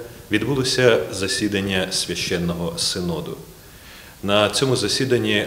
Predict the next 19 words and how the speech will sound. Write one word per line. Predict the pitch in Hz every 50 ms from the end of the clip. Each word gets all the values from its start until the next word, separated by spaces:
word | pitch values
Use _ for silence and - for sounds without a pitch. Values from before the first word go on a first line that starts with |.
| - 98
були | 92 95 98 95 98 101 98 95 - - 101
розглянуті | 107 95 92 95 98 101 98 98 95 92 - - 101 95
підсумкові | 90 - - 98 - - 107 98 98 - 110 104 101 104 104
рішення, | 104 107 95 - - - 78 76 - - - - - - - - - -
які | - 90 87 - 98 95 87 - - 98 92
восьмого | 92 107 - - 92 95 90 85
червня | - - - 101 95 90 90 87
цього | 82 - - 85 - 87 82
року | 82 90 110 113 113 - - 113 - - - - - - - -
прийняли | - 104 107 104 101 101 95 95 95 101 107 113 117 113
спільно | - - - - - - 107 107 107 104 101 107 101 95
дві | 87 92 90 101 95
комісії. | - - 101 95 95 101 95 - - - - - - - - - - - - - - - - - - - -
Комісія | - - 95 98 95 - - - 92 90 90 87 85 - - - - -
У | - 92
А | 90
П | 82 - 90
Ц | 87 - - 113 127 131 131 131 - - - - - - - -
для | - 87 80 78 76